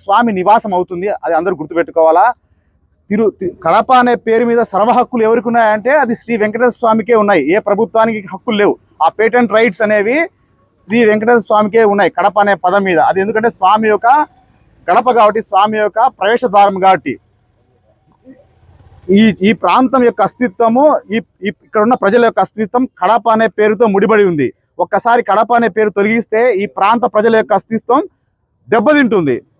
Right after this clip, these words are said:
మనం ఎక్కడికైనా పోతే మనం అందరం ఏం చెప్పుకుంటాం? మనమంతా కడపలం అని చెప్పుకుంటాం గర్వంగా. ఈరోజు మ-,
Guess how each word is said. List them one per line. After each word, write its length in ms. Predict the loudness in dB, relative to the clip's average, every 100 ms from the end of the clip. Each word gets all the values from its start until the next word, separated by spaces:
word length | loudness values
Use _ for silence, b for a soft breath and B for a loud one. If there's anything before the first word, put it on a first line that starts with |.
| _ -6
మనం 240 | -4 -2 0
ఎక్కడికైనా 340 | 0 0 2 2
పోతే 160 | 2 0
మనం 100 | 0 0
అందరం 200 | 0 0
ఏం 80 | 0
చెప్పుకుంటాం? 320 | -2 -2 -4 -2
మనమంతా 260 | -4 -4 -6
కడపలం 400 | -4 0 2 2
అని 80 | 0
చెప్పుకుంటాం 360 | -2 0 -2 -2 -2
గర్వంగా. 380 | 0 2 2 2 -2 _ _ _
ఈరోజు 420 | -2 2 2 2 2 0 -4 _ _ _ _
మ-, 160 | -6